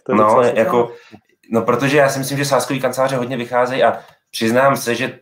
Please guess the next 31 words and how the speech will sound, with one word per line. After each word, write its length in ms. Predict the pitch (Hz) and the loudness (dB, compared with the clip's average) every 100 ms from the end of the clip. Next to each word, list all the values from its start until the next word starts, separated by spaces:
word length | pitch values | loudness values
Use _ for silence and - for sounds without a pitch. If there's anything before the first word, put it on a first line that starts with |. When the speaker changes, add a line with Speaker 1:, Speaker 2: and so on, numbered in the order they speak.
| - | -2
Speaker 2:
tam 140 | 113 | 0
mě 140 | 123 123 | 0 -2
nejvíc 300 | 113 123 110 | -2 -4 -4
hodá 320 | 110 117 123 | 0 0 0
ten 180 | 127 120 | -2 -6
červ 220 | 101 98 | -6 -6
při 140 | - | -8
tom 120 | - | -10
typování, 520 | 104 98 98 101 113 120 _ _ _ _ _ | -8 -2 0 0 -4 -10 _ _ _ _ _
že 140 | 101 104 | -8 -2
ten 160 | 117 | 0
Leicester 320 | 117 110 120 117 | 2 0 -2 -2
tady 160 | 117 | 0
může 200 | 117 117 | 0 0
jako 400 | 117 127 127 110 107 | 0 0 -4 -4 -6
vybuchnout, 720 | 110 101 101 - 107 104 120 | -6 -6 -8 -6 0 0 0
explodovat 640 | - - - 110 110 101 107 | -4 -6 -4 -2 2 0 0
a 60 | |
fakt 160 | 110 - | -2 -2
tam 140 | 117 | -2
nasypat 360 | 110 - 113 107 | -2 -4 -4 -6
třeba 180 | - 110 | -4 -6
tři 160 | - | -6
fláky, 340 | - 117 139 104 | -2 0 0 -4
jako 200 | 95 95 | -8 -12
tý 100 | 95 | -10
Slávy, 420 | - 87 87 80 | -4 -4 -4 -10
jo. 120 | 80 90 | -18 -14
To, 160 | 92 - _ _ _ | -14 -14 _ _ _
to 80 | 104 | -8
se 160 | - | -4